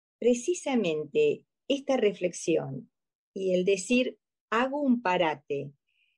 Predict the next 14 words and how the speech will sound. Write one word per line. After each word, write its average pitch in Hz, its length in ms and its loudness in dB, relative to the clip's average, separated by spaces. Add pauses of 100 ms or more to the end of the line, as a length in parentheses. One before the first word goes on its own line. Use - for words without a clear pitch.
(120)
me 196 300 0
detengo 214 680 2
acá", 180 460 -4 (560)
es 262 120 0
lo 262 160 2
que 240 100 -2
nosotros 240 540 0
llamamos 156 800 -8
que 202 220 2
este 254 240 0
momento 175 880 -2 (140)
del 160 220 -2
ciclo 208 460 0
vital 185 580 -2